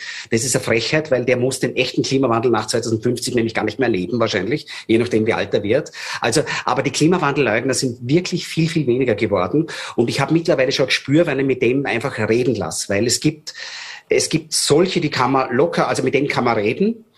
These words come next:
Und die sind guten Argumenten zugänglich. Und es gibt ein paar so Betonschädel, da kann man sagen, was man will. Das gibt's nicht, dann hat's immer schon gegeben. Äh, nur leider, de-, <laughs> de-, man, das,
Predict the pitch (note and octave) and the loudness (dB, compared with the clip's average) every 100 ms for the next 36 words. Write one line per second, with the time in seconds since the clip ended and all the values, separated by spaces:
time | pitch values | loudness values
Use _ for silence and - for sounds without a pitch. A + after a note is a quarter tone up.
0 | _ A#2+ C3 B2 A#2+ D#3 E3 B2 A2+ G#2+ | _ -6 -4 -4 0 0 0 0 0 -2
1 | A2+ - D#3 C3+ C3+ E3+ F3 - - C3 | -4 -4 0 0 2 0 0 -12 -4 -2
2 | B2+ - - B2+ A#2 G2 G#2 - C3+ B2 | 0 -4 -2 -2 0 0 0 0 0 -2
3 | G#2+ B2 C#3 A2 A#2 A#2 A2 G#2 A2+ G#2 | 0 0 2 0 2 0 -2 -2 -2 -2
4 | G#2+ A2 G#2+ G2+ A2+ A2+ - C3+ - B2+ | 0 0 0 0 0 -2 -2 -4 -2 -2
5 | B2 A2+ G#2 A2+ G2+ G2 F#2 F2 D#2+ - | 0 -2 0 0 0 -4 -6 -8 -12 -16
6 | - - - A2+ A2+ A#2 C#3 C#3 A#2+ C3+ | -16 -12 -6 0 0 0 0 2 2 2
7 | C3+ - C3+ B2+ - - - - - - | 2 0 -2 -2 -4 -6 -10 -10 -10 -6
8 | - - - - - - A#2+ A2+ G#2+ A2+ | -4 0 -2 -4 -10 -2 -2 -2 -6 -10
9 | - | -14